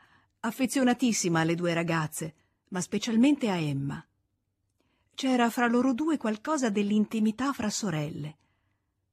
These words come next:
Anche prima di lasciare le mansioni ufficiali di governante,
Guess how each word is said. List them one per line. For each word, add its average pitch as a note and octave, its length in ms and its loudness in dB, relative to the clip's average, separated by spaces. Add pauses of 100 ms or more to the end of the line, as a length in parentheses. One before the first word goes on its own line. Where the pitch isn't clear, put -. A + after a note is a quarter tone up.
(180)
Anche A3 300 2
prima A3 380 4
di F3+ 100 4
lasciare F3+ 400 2
le E3+ 80 4
mansioni E3+ 420 0
ufficiali E3+ 540 -2
di E3 80 -4
governante, F3+ 800 2